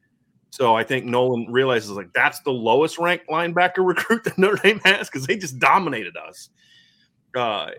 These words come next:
you know, so I think that helps, and they connected a little bit after the game. So, uh, th-, those are the, to me, those are the,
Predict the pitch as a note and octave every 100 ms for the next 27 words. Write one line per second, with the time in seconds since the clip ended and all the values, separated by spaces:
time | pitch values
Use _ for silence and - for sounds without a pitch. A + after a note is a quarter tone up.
0 | F#2 - C#3 C3+ A2+ F#2 C#3+ C3+ B2+ C3
1 | B2 C3+ C#3 - - B2+ B2+ C3 B2+ B2+
2 | A#2+ A#2+ A#2 A#2 A#2 A2 A2 G#2+ A2 G#2+
3 | G2+ A2+ G2 _ _ _ _ - - -
4 | - _ _ _ A2 A2 B2+ E3+ F3+ E3
5 | B2+ - - C3 D3+ D#3 B2+ D3 C3 A2+
6 | G#2